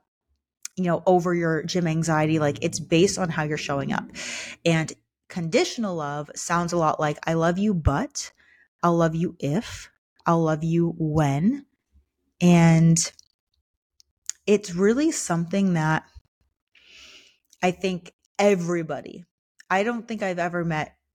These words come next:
anyone in this world that has never said those types of things in, to themselves in their life, where it's like, you know, "I love myself, but," like, "I love myself, but I do this," or, you know, "Yeah, like, like, I like what I see in the mirror, but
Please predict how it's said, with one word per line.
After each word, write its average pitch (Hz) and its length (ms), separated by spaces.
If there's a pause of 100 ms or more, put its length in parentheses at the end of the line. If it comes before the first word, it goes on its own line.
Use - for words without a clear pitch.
(120)
anyone 160 400
in 151 80
this 151 200
world 147 360
that 147 180
has 160 240
never 160 440
said 147 580 (600)
those 175 300
types 170 260
of 156 120
things - 600 (320)
in, 165 280 (100)
to 180 140
themselves - 720 (180)
in 165 220
their 151 140
life, - 360
where 160 160
it's 151 220
like, - 360 (440)
you 208 80
know, 208 60
"I 226 40
love 339 180
myself, 190 360 (100)
but," 160 400 (300)
like, 185 80
"I 196 80
love 233 180
myself, 202 400
but 190 120
I 180 100
do 165 220
this," - 420
or, 165 360
you 170 120
know, 175 160
"Yeah, 339 240
like, 254 140
like, 294 200
I 403 140
like 359 240
what 196 100
I 190 60
see 185 160
in 190 80
the 185 40
mirror, 175 280
but 185 640